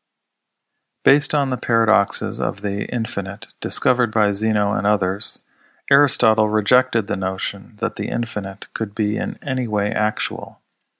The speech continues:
and proposed instead that the infinite could only be a potential.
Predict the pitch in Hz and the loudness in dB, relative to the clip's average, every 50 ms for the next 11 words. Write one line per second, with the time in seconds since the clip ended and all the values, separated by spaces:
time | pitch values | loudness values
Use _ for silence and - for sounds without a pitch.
0 | _ _ - - - 104 98 - - 107 - - 113 113 117 110 - 113 101 101 | _ _ -10 -6 -6 -6 -4 -4 -6 -4 0 2 2 2 2 2 0 -2 -2 -2
1 | - - - 147 143 135 117 107 113 113 - - - 107 104 - - - - 120 | -2 0 2 4 4 4 4 2 2 -2 -6 -4 -4 -4 -2 -2 -4 -2 -2 -4
2 | 117 - - 107 101 101 95 - - - - 101 - - - 120 117 113 107 104 | -4 -4 -4 -4 -4 -4 -4 -8 -10 -8 -6 -6 -4 -2 -2 -2 0 0 -2 -2
3 | 98 - 95 95 95 95 - - - 104 95 95 - - - - 104 101 98 - | -2 -2 -4 -4 -2 -4 -6 -8 -8 -10 -10 -10 -10 -10 -8 -6 -6 -6 -6 -6
4 | - - - - - _ | -6 -8 -8 -10 -14 _